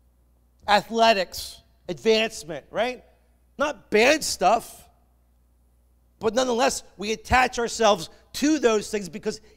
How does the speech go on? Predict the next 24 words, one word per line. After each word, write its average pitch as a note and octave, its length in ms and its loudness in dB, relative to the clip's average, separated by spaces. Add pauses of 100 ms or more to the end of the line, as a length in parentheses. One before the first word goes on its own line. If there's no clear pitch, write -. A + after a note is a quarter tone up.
(100)
if - 300 -6
we A3+ 440 -6 (120)
have A3 400 4
them, E3 300 -4 (280)
they F3+ 220 -2
will F3 260 -2
make D#3+ 380 -8
me C3+ 320 -16 (400)
happy. A#2+ 420 -12 (1900)
I - 40 -6
want G#3 160 2
to A3 40 2
ask B3+ 300 2
you B3+ 80 0
a A3 60 -2
question F#3+ 560 0
today C#3 420 -8
to D3 140 -16
think C3+ 240 -12
about. A2 320 -16 (2750)
What A3+ 360 2 (640)
have F3+ 280 2
you F3+ 680 -2 (160)
attached - 760 -6